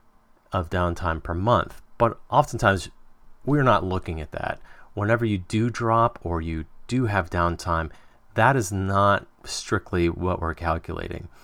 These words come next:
So to get to six nines, allegedly, you'd be below a minute of downtime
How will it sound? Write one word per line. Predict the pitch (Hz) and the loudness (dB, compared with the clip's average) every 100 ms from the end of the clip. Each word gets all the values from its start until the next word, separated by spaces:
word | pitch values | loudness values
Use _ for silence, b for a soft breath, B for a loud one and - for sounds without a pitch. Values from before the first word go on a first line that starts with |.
| B | B
So | - 95 | -6 -4
to | 90 | 0
get | 95 147 | 0 -2
to | 95 | -4
six | - 107 - | -4 -6 -2
nines, | 87 95 127 143 - - | 0 0 0 -4 -10 -10
allegedly, | 92 95 143 95 87 85 | -4 0 0 0 2 2
you'd | 92 85 | 0 -2
be | 90 | -4
below | 85 85 82 101 120 | -4 -4 0 0 0
a | 95 | -2
minute | 92 95 104 - | -2 -2 -2 -6
of | - - | -10 -2
downtime | 82 87 82 80 80 80 | 0 0 -2 -4 -2 -4